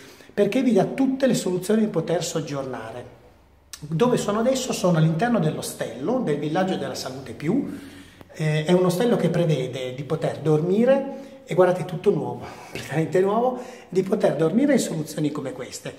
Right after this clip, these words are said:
Questa è una stanza da letto, è una matrimoniale, come vedete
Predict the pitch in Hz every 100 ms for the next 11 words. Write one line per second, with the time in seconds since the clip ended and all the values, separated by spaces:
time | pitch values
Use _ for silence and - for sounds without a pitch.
0 | - - - 226 214 160 147 147 - 151
1 | 135 - 127 123 120 120 127 156 208 202
2 | - 262 262 - - 165 151 135 131 143
3 | 147 190 196 214 247 277 262 - _ _
4 | - 147 143 139 135 151 127 127 123 120
5 | 117 -